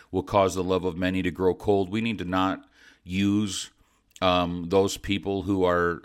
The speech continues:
who are manipulative and, and all of that. We can't let them be an excuse for our love growing cold. Um, all of us can make an impact just with love. And when Paul said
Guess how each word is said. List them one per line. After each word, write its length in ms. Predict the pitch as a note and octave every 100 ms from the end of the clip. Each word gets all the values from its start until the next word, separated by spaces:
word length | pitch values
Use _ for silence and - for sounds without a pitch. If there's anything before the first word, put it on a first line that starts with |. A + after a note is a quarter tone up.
| -
who 300 | F2 F#2 F2+
are 180 | F2
manipulative 960 | E2+ F#2 F#2+ F#2 F2+ F2+ F2 F#2+ F#2 F2
and, 300 | F2 E2+ E2
and 140 | F2 E2+
all 180 | F2+
of 80 | F2+
that. 220 | F2 E2+ - - -
We 100 | A#2
can't 320 | D3+ C#3 A2+
let 220 | A2+ G2
them 200 | G#2 G2+
be 140 | F#2+ F#2+
an 100 | F2
excuse 640 | E2 - G2+ G2 F2+ -
for 240 | - F#2
our 160 | F2+ F2+
love 320 | F2 F2+ E2
growing 320 | F2+ F2 E2+
cold. 400 | E2+ F2+ F2 E2+ - - - - _ -
Um, 520 | F#2 F#2 F2+ F2 - _ _ _ -
all 300 | A#2 C3+ C3+
of 120 | A#2
us 200 | A#2 -
can 260 | - G#2+
make 240 | G2+ G2+ G2+
an 120 | F#2
impact 640 | F#2 - F2+ E2+ E2 - -
just 480 | E2+ D2+ A#2 A2+ -
with 180 | F2+ F2
love. 500 | F2+ G2+ D#2+ D2 - _ _ _ _ _ _ _ -
And 140 | G2
when 200 | G#2 A2+
Paul 340 | G#2 C3 C3+ C#3+
said 440 | - A#2+ A2+ G2